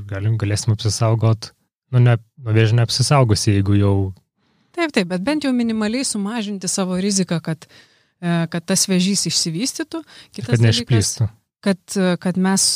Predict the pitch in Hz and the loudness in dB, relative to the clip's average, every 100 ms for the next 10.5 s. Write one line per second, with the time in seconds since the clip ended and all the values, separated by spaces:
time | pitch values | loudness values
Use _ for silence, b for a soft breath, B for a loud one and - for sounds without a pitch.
0 | - _ _ 185 190 202 196 185 185 165 | -6 _ _ -6 -4 -2 -2 0 0 -4
1 | _ 185 170 - 170 170 175 175 170 190 | _ -10 -8 -4 -4 -2 0 0 2 2
2 | 254 240 220 B B B B 190 180 180 | 2 0 -2 B B B B -2 2 2
3 | 180 175 170 170 180 202 196 190 180 175 | 2 2 0 -2 2 4 4 2 2 0
4 | 185 226 - 190 190 175 165 - - _ | 0 -2 -2 0 0 0 -2 -4 -10 _
5 | - 185 190 180 170 160 - 170 165 165 | -6 -2 0 0 0 0 -2 0 0 0
6 | 151 _ - 175 175 185 156 156 151 156 | -4 _ -2 0 2 2 0 -4 -8 0
7 | 107 131 160 160 156 160 165 170 165 160 | 0 0 -4 -10 -8 -4 -2 -2 0 -2
8 | 160 - 170 170 - 151 160 - 151 220 | 0 -2 -2 -4 -4 -6 -6 -4 -2 0
9 | 277 247 240 - b b - 180 170 165 | 0 2 0 -2 b b 0 4 4 2
10 | 160 170 - 165 156 | -4 -4 0 0 0